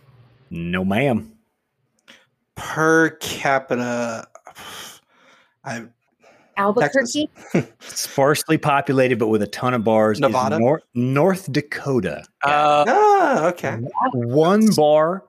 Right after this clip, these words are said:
Speaker 1: for every sixteen hundred and twenty people. That's insane.
Speaker 4: Is that a lot?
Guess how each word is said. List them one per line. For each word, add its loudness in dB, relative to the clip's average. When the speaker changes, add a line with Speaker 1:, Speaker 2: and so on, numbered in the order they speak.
Speaker 1:
for -8
every -2
sixteen -10
hundred -8
and -10
twenty -12
people. -20
That's -4
insane. -16
Speaker 4:
Is -10
that 2
a 2
lot? 0